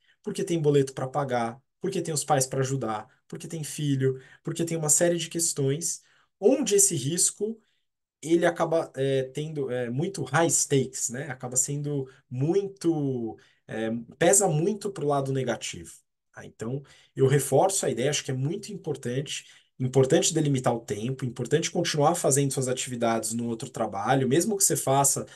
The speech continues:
só o que tem que ser feito, sem expectativa de crescimento. Já tivemos discussões sobre isso no passado, ne-, no B T C Journal. Então, acho que são alguns aspectos que eu queria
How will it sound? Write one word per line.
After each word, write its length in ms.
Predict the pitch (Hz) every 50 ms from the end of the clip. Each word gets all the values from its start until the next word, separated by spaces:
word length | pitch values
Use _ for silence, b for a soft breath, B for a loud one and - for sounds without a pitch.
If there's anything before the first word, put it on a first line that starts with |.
| B B
só 260 | - - - 147 170
o 60 | 196 196
que 80 | -
tem 100 | 165 156
que 60 | 139
ser 140 | - - 113
feito, 600 | 101 - - 110 113 120 131 139 135 135 - 131 127
sem 220 | - - 143 170
expectativa 560 | 170 - - 156 - - 135 131 - 135 127
de 100 | - -
crescimento. 680 | - - 113 110 - - - 95 101 107 127 143 135 -
Já 180 | - 147 - 339
tivemos 360 | - - 190 185 190 190 147
discussões 420 | 131 - - 139 - - 139 131
sobre 240 | - 131 117 117 117
isso 180 | 117 113 - 120
no 80 | 117
passado, 520 | - - 95 - - - 113 113 120 135 B B B B B B B B
ne-, 240 | 113 117 120 113 101
no 120 | 107 113 117
B 140 | 110 113
T 100 | 110 -
C 160 | - - 101 90
Journal. 440 | 87 92 101 113 127 135 139 151 B B B B B B B B
Então, 140 | - 127 127
acho 140 | 131 - -
que 100 | 143 139
são 240 | - - 151 147
alguns 400 | 143 143 135 135 139 147 143 131
aspectos 500 | 139 135 131 - - 131 131 - - -
que 80 | - -
eu 80 | 135 135
queria 460 | - 139 127 123 127 120 117 110